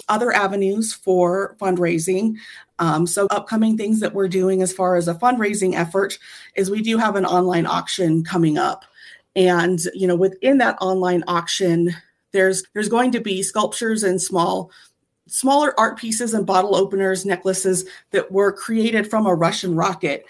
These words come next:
that actually struck a stabilization point in Turets near Bakhmut in September. Um, and this was a stabilization point that was largely manned by doctors from the Fifth.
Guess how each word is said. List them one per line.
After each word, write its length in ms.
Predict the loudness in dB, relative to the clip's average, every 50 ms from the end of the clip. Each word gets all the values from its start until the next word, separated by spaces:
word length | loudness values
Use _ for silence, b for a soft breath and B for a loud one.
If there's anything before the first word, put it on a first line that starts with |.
| B B B _
that 200 | -4 -4 -4 -2 -2
actually 300 | -4 -4 -2 -2 -2 -2
struck 420 | -2 -2 -2 0 2 2 2 2 -2
a 40 |
stabilization 840 | -4 -2 0 0 2 2 2 2 2 2 2 0 0 0 -2 -2 -2
point 460 | -2 -2 -2 0 0 0 -2 -4 -8 B B B B B B B 0
in 180 | 0 0 2 0
Turets 440 | 0 2 2 2 2 0 -2 -2
near 160 | 0 0 0 0
Bakhmut 580 | 0 -4 -6 -6 -2 0 2 2 2 0 -4 -4
in 120 | -2 -2 0
September. 640 | 0 -2 -4 -4 -2 -2 -2 0 -2 -4 -6 -8 B B B B B B _
Um, 200 | 0 2 4 4
and 140 | 4 4 4
this 200 | 4 2 2 0
was 160 | -2 -2 -2
a 60 | -2
stabilization 640 | -2 0 0 2 2 2 2 2 0 0 -2 -4 -4
point 200 | -2 -2 -2 0
that 100 | 0 0
was 120 | 0 0
largely 520 | 0 0 0 0 0 0 -2 -2 -2 0 0
manned 460 | 0 0 -2 -2 -2 -4 -4 -6 -4
by 220 | -4 -2 -2 -2
doctors 480 | -2 -2 -2 -2 -2 -2 -4 -4 -4 -4
from 200 | -2 -2 -2 -2
the 100 | -4 -4
Fifth. 380 | -6 -8 -8 -8 -12 -18 _